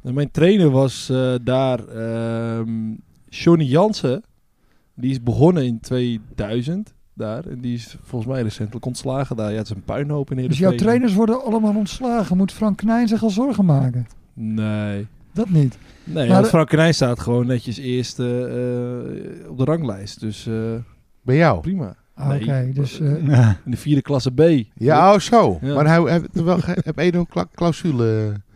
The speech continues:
Speaker 3: dat, dat hij niet zo in Eindhoven gaat straks? Want die trainer gaat ook weg natuurlijk.
Speaker 1: Ja, zou, zou kunnen,
Speaker 3: En,
Speaker 1: ja.
Speaker 3: en, en Frank is,
Speaker 1: Ja.
Speaker 3: ja, P S V-fanaat, hè?
Speaker 1: Ja. Ja.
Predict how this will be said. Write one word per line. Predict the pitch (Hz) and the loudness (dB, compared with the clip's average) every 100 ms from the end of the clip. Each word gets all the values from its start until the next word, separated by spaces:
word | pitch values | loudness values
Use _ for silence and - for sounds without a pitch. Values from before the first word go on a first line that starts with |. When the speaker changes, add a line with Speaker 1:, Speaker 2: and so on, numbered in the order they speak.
| _ _ _ _ _ _ _ _ _ | _ _ _ _ _ _ _ _ _
Speaker 3:
dat, | 117 110 | -12 -12
dat | - 101 | -8 -6
hij | 113 | -4
niet | 113 | -2
zo | 117 110 | 0 0
in | |
Eindhoven | 110 127 127 90 80 | 0 -2 -2 -2 -2
gaat | 82 76 | -6 -8
straks? | - 107 | -8 -8
Want | 123 92 | -8 -8
die | - | -6
trainer | 143 85 78 | -4 -4 -4
gaat | 90 | -4
ook | 151 160 | -4 -2
weg | 117 | -4
natuurlijk. | 87 80 80 69 | -4 -6 -8 -6
Speaker 1:
Ja, | 107 160 160 | -4 -6 -6
zou, | - - 113 | -14 -14 -14
zou | - 120 - | -12 -14 -10
kunnen, | 131 151 | -10 -4
Speaker 3:
En, | 101 | -2
Speaker 1:
ja. | 131 | -2
Speaker 3:
en, | 110 98 - | -2 -2 -2
en | 92 92 | -4 -4
Frank | - 120 101 | -4 -2 -2
is, | - 160 131 - 120 104 _ _ - | -2 -2 -2 -4 -10 -10 _ _ -10
Speaker 1:
Ja. | 90 | -6
Speaker 3:
ja, | 101 82 - - _ - | -4 -6 -14 -20 _ -10
P | 85 80 | -8 -8
S | - | -8
V-fanaat, | 139 135 107 - 92 90 85 78 - | -4 -4 -4 -4 -2 -2 -4 -8 -6
hè? | 113 151 | -6 -6
Speaker 1:
Ja. | - 107 123 - - _ _ _ _ _ _ _ _ _ _ _ _ - - _ | -4 -2 -2 -6 -20 _ _ _ _ _ _ _ _ _ _ _ _ -20 -20 _
Ja. | - 113 110 | -10 -6 -6